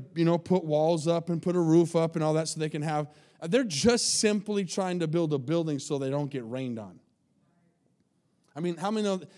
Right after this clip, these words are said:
that's the, that's the simplicity of it. They just wanna have dry services.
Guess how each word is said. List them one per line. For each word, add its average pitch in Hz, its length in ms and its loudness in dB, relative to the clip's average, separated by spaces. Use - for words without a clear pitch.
that's 196 220 -2
the, - 260 -2
that's 196 200 0
the 208 100 -4
simplicity 180 680 -2
of 117 100 -6
it. 117 80 -14
They 170 120 2
just 175 320 0
wanna 208 220 2
have 185 340 -2
dry 170 580 2
services. - 760 -2